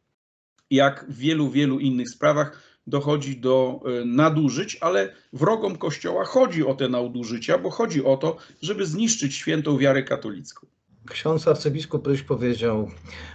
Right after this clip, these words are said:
Speaker 2: e, „We wszystkich naszych parafiach, we wszystkich naszych wspólnotach mamy ludzi, którzy sami nie przyjdą do kościoła,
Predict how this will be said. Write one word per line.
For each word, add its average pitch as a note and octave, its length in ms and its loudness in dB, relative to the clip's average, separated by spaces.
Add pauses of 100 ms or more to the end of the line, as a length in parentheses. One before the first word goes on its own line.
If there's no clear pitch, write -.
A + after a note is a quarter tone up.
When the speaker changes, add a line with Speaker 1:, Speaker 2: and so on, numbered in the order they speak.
(140)
Speaker 2:
e, A#2 560 -2
„We C#3 140 4
wszystkich F3+ 400 -2
naszych G#3+ 300 2
parafiach, E3+ 680 2 (100)
we B2 140 -2
wszystkich F#3 500 -6
naszych E3+ 280 -2
wspólnotach D#3+ 760 2
mamy D3 220 4
ludzi, F#3 280 0
którzy D3+ 300 4
sami G#3+ 380 4
nie E3 120 2
przyjdą F3 500 4
do A#2+ 100 2
kościoła, G2+ 680 2